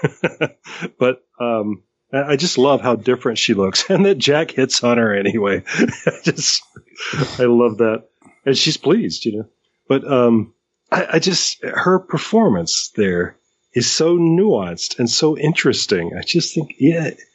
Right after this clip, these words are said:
not, not everybody would be able to pull that off. And she, she really does. She's just great. And we will see her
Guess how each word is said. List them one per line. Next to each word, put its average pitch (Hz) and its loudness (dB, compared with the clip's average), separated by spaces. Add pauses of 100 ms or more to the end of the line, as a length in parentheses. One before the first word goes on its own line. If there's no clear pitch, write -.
(220)
not, 180 0
not 226 2
everybody 185 2
would 160 2
be 160 4
able 160 0
to 139 2
pull 147 0
that 139 4
off. 113 -2 (200)
And 104 -4
she, 135 -2
she 139 2
really 170 2
does. 156 0
She's 117 0
just - -2
great. 131 0 (220)
And 120 2
we 131 2
will 147 4
see 185 0
her 101 2